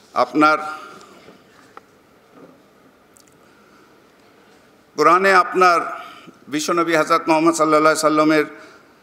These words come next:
চরিত্রের প্রশং-, প্রশংসা করে আল্লাহ তাআলা, আল্লাহ সুবহানাহু ওয়া তাআলা বলেছেন সূরা কালাম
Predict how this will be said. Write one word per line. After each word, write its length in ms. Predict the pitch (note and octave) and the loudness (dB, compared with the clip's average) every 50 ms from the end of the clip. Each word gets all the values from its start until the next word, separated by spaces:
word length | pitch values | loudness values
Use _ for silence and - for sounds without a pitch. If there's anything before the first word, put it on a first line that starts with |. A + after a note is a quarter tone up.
| _ _ _ _ _ _ _ _ _ _ _ _ | _ _ _ _ _ _ _ _ _ _ _ _
চরিত্রের 640 | - - D#3 E3 E3 E3 F3 F3 F3+ F3 D#3+ - - - - - - - - - - - - - - _ _ _ _ | 0 0 0 0 0 -2 -2 0 2 2 0 0 -2 -4 -4 -4 -4 -4 -8 -12 -16 -20 -20 -20 -20 _ _ _ _
প্রশং-, 320 | - C3 C#3 - D#3 D#3 D3+ - - - - - | -6 -6 -4 -2 -2 -4 -4 -6 -10 -12 -10 -6
প্রশংসা 400 | - C3+ - E3 E3+ E3 F#3+ E3+ | -6 -2 0 0 0 2 2 0
করে 280 | E3+ - D#3+ D#3+ D#3+ | 0 2 2 4 4
আল্লাহ 180 | D3+ D3 D3+ D3+ | 4 4 4 2
তাআলা, 240 | D3 C#3+ D3 D3 D3+ | 2 2 2 2 2
আল্লাহ 300 | - - C#3+ C#3+ D3+ D3 | 2 2 2 2 2 2
সুবহানাহু 320 | D3 D3+ D3 D3 D3+ C#3+ | 2 2 2 2 2 2
ওয়া 60 | C#3 | 2
তাআলা 240 | - C#3+ D3 D3+ C#3+ | 2 2 2 2 2
বলেছেন 520 | C#3 C3+ C3+ C#3 D#3 D#3+ - E3 C#3+ D3 - - - - _ _ _ _ _ _ _ _ _ _ _ _ _ _ _ _ _ _ _ _ _ _ _ _ | 2 2 0 0 0 -2 -4 -6 -8 -8 -8 -12 -20 -20 _ _ _ _ _ _ _ _ _ _ _ _ _ _ _ _ _ _ _ _ _ _ _ _
সূরা 280 | - - C#3+ C#3+ D#3 D3+ | -12 -4 0 2 2 2
কালাম 640 | D3 C#3+ D3 D3+ D#3 D#3 D#3 D3+ C#3 - - - - | 2 2 2 4 4 2 2 0 -4 -6 -12 -16 -20